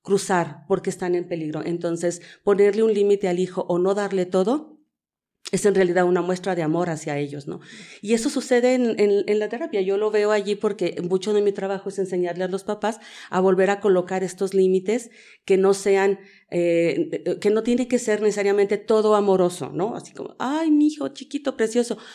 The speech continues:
No, cuando tienes que decirle no, tienes que decirle no, pero una cosa es gritarle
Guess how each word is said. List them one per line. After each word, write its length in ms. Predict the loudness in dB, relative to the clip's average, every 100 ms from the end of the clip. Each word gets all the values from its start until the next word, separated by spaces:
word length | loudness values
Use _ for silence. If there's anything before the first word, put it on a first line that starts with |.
| -10
No, 200 | -2 0
cuando 260 | 2 2 2
tienes 280 | 2 2 2
que 140 | 0
decirle 440 | 0 0 -2 0 2
no, 340 | 4 2 2
tienes 280 | -2 -4 -4
que 120 | -4
decirle 460 | -6 -4 -4 -4 -2
no, 260 | -2 -2
pero 140 | 0 0
una 140 | 0
cosa 240 | -2 -4 -4
es 80 | -4
gritarle 760 | -4 -2 -2 0 0 0 -2